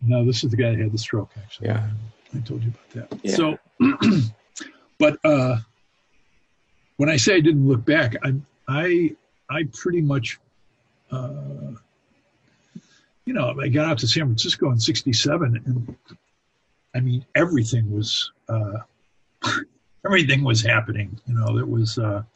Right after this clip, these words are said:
Speaker 2: Paint some pictures for me.
Speaker 1: Well, uh, I never lived actually in the Haight. I lived, uh, uh, near California in Fillmore, which was another, uh,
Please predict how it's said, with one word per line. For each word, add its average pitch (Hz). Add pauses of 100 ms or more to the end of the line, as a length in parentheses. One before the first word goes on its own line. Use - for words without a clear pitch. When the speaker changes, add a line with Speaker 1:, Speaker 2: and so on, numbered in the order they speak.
(260)
Speaker 2:
Paint 175
some 143
pictures 123
for 98
me. 95 (1120)
Speaker 1:
Well, - (960)
uh, 165 (400)
I 165
never 214
lived 151
actually 135
in 135
the 127
Haight. 117 (100)
I 123
lived, 120
uh, 113 (480)
uh, 143 (400)
near 135
California 120
in 101
Fillmore, 107 (320)
which -
was 127
another, 117 (760)
uh, 147